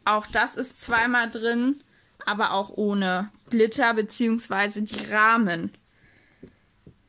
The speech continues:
Die Rahmen, ich, ich, wie gesagt, ich, der ist sehr, sehr schlicht beglittert. Ähm, die Rahmen außenrum,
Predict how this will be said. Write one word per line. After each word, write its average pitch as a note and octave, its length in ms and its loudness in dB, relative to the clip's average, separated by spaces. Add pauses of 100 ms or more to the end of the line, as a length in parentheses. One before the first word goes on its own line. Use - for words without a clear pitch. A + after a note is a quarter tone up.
(260)
Die A#3 160 -2
Rahmen, G#3+ 540 2
ich, A3+ 200 -8 (200)
ich, - 80 -20 (100)
wie A3 80 -2
gesagt, G3 380 -4
ich, - 180 -12 (140)
der G#3+ 260 -2
ist A#3 220 -2
sehr, B3+ 480 2
sehr B3+ 240 2
schlicht B3+ 340 -4
beglittert. G#3 800 0 (720)
Ähm, A3 600 2
die A#3 120 2
Rahmen G3 420 4 (280)
außenrum, F#3 500 -2